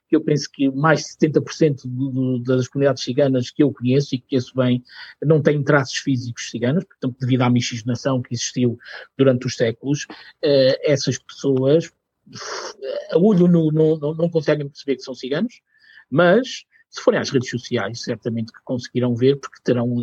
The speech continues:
imensos amigos, familiares ciganos, por exemplo, no Facebook. E isso tem sido uma prática, eh, utilizada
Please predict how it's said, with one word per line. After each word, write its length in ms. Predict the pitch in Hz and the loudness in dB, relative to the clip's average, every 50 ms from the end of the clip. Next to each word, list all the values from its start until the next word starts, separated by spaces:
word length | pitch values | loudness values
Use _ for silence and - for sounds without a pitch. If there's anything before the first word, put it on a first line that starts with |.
| 120 - | -6 -2
imensos 560 | 147 131 139 139 143 135 123 - - - 135 | 0 2 4 4 4 4 2 -2 -6 0 0
amigos, 420 | 123 120 127 143 143 135 - - | 0 2 4 2 0 0 -2 -8
familiares 720 | - 143 127 131 127 127 120 123 120 123 120 123 123 - - | -4 -2 2 2 2 2 4 2 2 4 2 0 0 -2 -4
ciganos, 400 | 127 117 127 127 127 123 117 - | -4 0 2 2 2 0 -2 -6
por 180 | _ - 117 | _ -8 -8
exemplo, 300 | 117 113 123 123 123 123 | -6 -2 -2 -2 -2 -2
no 80 | 123 120 | -6 -2
Facebook. 420 | - 135 127 - 247 208 - - _ _ _ - - - - - - - - | 0 -2 0 4 2 2 2 2 _ _ _ -20 -20 -20 -20 -20 -20 -8 0
E 500 | 143 135 139 147 143 143 143 147 156 185 | 4 4 6 6 6 6 6 6 4 4
isso 120 | 190 - - | 2 2 2
tem 100 | 202 180 | 0 2
sido 220 | - 202 170 160 | 2 2 2 4
uma 120 | 160 143 | 2 2
prática, 480 | - - 127 113 110 _ - 117 - 135 | 0 0 -2 -2 -2 _ -10 -4 0 0
eh, 380 | 131 131 127 127 135 131 127 131 | 2 2 2 0 2 2 2 2
utilizada 580 | 135 127 123 - 135 123 143 131 120 123 117 | 0 -2 -2 -2 0 2 2 2 2 0 -4